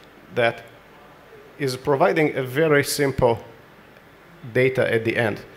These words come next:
It doesn't provide a terabyte of data per build, which it provides as well, but that's not the smart thing about this.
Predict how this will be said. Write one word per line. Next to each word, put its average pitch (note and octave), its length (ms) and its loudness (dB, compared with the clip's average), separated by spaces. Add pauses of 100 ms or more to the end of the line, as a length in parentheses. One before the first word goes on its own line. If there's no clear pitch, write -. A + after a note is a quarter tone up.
(100)
It - 180 -14
doesn't F3 260 6
provide C3 380 4
a G2+ 80 -2
terabyte B2 520 6
of G#2+ 140 -4
data A#2+ 260 0
per A2 200 -2
build, A2+ 300 0 (100)
which - 260 -8 (180)
it B2+ 160 -12
provides C3 380 2
as G#2 140 -4
well, C3+ 160 2
but G#2+ 140 -2
that's C3 200 0
not B2 180 0
the A2 220 0
smart C3 380 -2
thing A#2 160 -2
about G#2 200 2
this. G2+ 140 -4